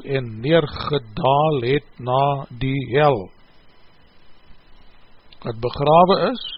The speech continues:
en neergedaal het na die hel. So, nou moet ons dit verstaan, want die volgende gedeelte van die geloofsbelijdenis sê, "En wat op die derde dag weer opgestaan het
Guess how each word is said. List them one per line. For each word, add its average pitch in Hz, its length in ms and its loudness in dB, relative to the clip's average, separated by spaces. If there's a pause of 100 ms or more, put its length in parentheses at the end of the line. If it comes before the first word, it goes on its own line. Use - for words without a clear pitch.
(920)
en 135 440 2 (140)
neergedaal 147 1200 4
het 131 440 -2 (720)
na 127 300 0 (400)
die 131 500 -2 (360)
hel. 156 360 4 (1300)
So, 165 300 4
nou 147 200 4
moet 208 180 2
ons 170 260 -2
dit 151 280 0
verstaan, 120 600 -4 (380)
want 127 540 -4 (680)
die 226 120 0
volgende 185 560 4
gedeelte 143 600 0
van 139 180 -2
die 131 160 -6 (120)
geloofsbelijdenis 143 1160 0
sê, 160 80 -2
"En 143 220 -2
wat 131 200 -2
op 147 200 -8
die 143 200 -4
derde 147 500 2
dag 143 300 0
weer 135 220 -2
opgestaan 160 720 0
het 113 280 -8